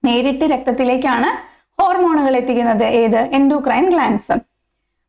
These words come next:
ബഹിർസ്രാവി ഗ്രന്ഥി എന്താണ്? exocrine ഗ്ലാൻഡ് എന്താണ്? ഒരു പ്രത്യേക കുഴൽ സംവിധാനം വഴി ഹോർമോണുകൾ രക്തത്തിൽ എത്തിക്കുന്നതാണ് ബഹിർസ്രാവി ഗ്രന്ഥികൾ എന്ന് പറയുന്നത്. കരൾ, നമ്മുടെ സ്വേദഗ്രന്ഥികൾ,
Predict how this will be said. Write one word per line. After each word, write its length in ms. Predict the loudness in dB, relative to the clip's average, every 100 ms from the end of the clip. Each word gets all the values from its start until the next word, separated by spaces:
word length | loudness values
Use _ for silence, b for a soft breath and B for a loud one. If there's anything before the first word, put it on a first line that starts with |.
| _
ബഹിർസ്രാവി 640 | -2 0 0 0 0 2
ഗ്രന്ഥി 340 | 2 2 2 2
എന്താണ്? 380 | 2 2 0 -2
exocrine 460 | -2 -2 2 2
ഗ്ലാൻഡ് 280 | 2 2 2
എന്താണ്? 360 | 2 2 0 -2
ഒരു 80 | -2
പ്രത്യേക 440 | -2 -2 0 0
കുഴൽ 320 | 0 0 2
സംവിധാനം 600 | 2 2 2 2 2 2
വഴി 180 | 2 2
ഹോർമോണുകൾ 680 | 2 2 2 2 2 2 0
രക്തത്തിൽ 500 | 0 0 -2 0 0
എത്തിക്കുന്നതാണ് 800 | 0 0 2 2 2 2 0 0
ബഹിർസ്രാവി 640 | -2 -2 -2 -2 0 2
ഗ്രന്ഥികൾ 460 | 2 2 2 0 0
എന്ന് 140 | 0
പറയുന്നത്. 460 | 2 2 2 0 -4 _ _ _ _ -2
കരൾ, 340 | 0 0 -2 -4 -12 _ 0
നമ്മുടെ 380 | 2 0 -2 -8 _ _ _ -4
സ്വേദഗ്രന്ഥികൾ, 1040 | -2 0 0 2 2 0 2 2 0 -2